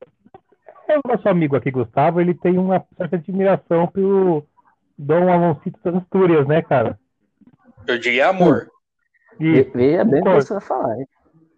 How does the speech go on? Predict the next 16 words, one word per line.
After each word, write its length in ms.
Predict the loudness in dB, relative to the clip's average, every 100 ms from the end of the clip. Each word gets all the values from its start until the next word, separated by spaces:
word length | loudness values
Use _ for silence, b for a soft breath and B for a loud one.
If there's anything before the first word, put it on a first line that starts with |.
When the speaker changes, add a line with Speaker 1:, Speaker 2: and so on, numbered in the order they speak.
| _ _ -4
Speaker 1:
Aí, 220 | 0 2
o... 640 | 4 4 4 4 4 0 -6 _ _ _ _ _ _ _ _ _ _ _ _ -6
Justo 280 | -4 -4 -2
na 100 | 0
mesma 340 | 0 -2 0
época, 440 | 2 0 0 -4 -2
na 60 | -6
mesma 260 | -4 -6 -2
semana 440 | -2 0 -2 -2
que 280 | -6 -6 -2
o 340 | 0 0 -2
Alonso 500 | -2 0 2 0 -4
volta 260 | -6 -6 -4
pra 140 | -6 -4
Fórmula 420 | -2 0 0 0
um, 160 | -2